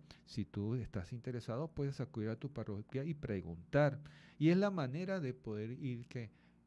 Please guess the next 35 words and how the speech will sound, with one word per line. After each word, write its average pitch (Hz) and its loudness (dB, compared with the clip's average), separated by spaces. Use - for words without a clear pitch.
aumentando 120 -4
y, 113 -2
y 127 -4
formándonos 117 -2
en 139 -2
la 123 -2
vocación 90 -8
que 92 -10
estamos 95 -10
viviendo, 82 -12
en 98 -8
la, 90 -4
en 98 -8
la 92 -8
vida 117 -4
que 147 -10
estamos, 98 -10
eh, 82 -12
viviendo, 101 -4
sí, - -10
de 95 -8
la 90 -8
manera 95 -8
como 92 -12
estamos 90 -12
viviendo. 82 -14
Así 104 -6
que 107 -4
les 95 -6
invitamos 87 -8
para 87 -10
que - -16
lo 73 -10
hagan. - -14
Bien, 120 0